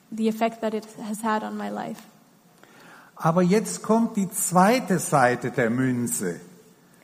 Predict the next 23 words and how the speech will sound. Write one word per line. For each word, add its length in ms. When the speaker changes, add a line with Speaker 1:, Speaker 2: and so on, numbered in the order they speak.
Speaker 2:
Die 120
eine 460
Seite 480
ist 340
die, 160
dass 300
Gott 240
mich 340
so 220
sehr 320
liebt. 480
Jetzt 400
kommt 260
die 120
zweite 560
Seite 520
der 160
Münze. 520
Wie 220
sehr 560
liebe 400
ich 320
ihn? 560